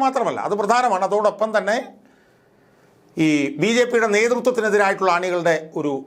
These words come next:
ഒരു അസ്വസ്ഥത. ഇപ്പം ഞാൻ മനസ്സിലാക്കുന്നത് നഗരപ്രദേശങ്ങളിൽ പോളിംഗ് കുറവാണെന്നാണ്. നഗരപ്രദേശങ്ങളിലാണ് ബി ജെ പിക്ക് സ്വാധീനമുള്ളത്, അവിടെ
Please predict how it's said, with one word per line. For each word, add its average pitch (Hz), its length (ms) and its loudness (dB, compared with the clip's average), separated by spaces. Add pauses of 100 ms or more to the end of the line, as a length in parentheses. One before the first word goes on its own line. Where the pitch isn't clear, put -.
(400)
ഒരു 135 180 2
അസ്വസ്ഥത. 120 360 -4
ഇപ്പം 220 160 0
ഞാൻ 214 140 0
മനസ്സിലാക്കുന്നത് 226 540 0
നഗരപ്രദേശങ്ങളിൽ 240 720 0
പോളിംഗ് 247 320 0
കുറവാണെന്നാണ്. 240 480 2 (500)
നഗരപ്രദേശങ്ങളിലാണ് 247 920 2
ബി 240 120 -2
ജെ 247 100 0
പിക്ക് 233 200 -2
സ്വാധീനമുള്ളത്, 165 500 -2 (400)
അവിടെ 214 160 4